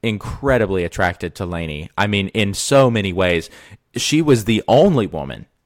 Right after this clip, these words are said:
the only one. I didn't even have multiple options, and, and Lainey can tell you his story in a minute, but, um, I only had a few boxes. Uh, again, I'll reiterate those. I had to be attracted to my wife, like, really attracted to her.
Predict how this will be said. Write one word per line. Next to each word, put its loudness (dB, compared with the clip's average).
the 0
only 2
one. 4
I 4
didn't 2
even -4
have 4
multiple 0
options, 0
and, -4
and -4
Lainey 0
can -6
tell 0
you -2
his -4
story -2
in -6
a -8
minute, 0
but, -2
um, 0
I 6
only 4
had 4
a 2
few -4
boxes. 2
Uh, -8
again, 0
I'll 2
reiterate 0
those. -2
I 2
had 2
to -6
be 2
attracted 0
to -6
my 0
wife, 0
like, -6
really 0
attracted -4
to -6
her. -4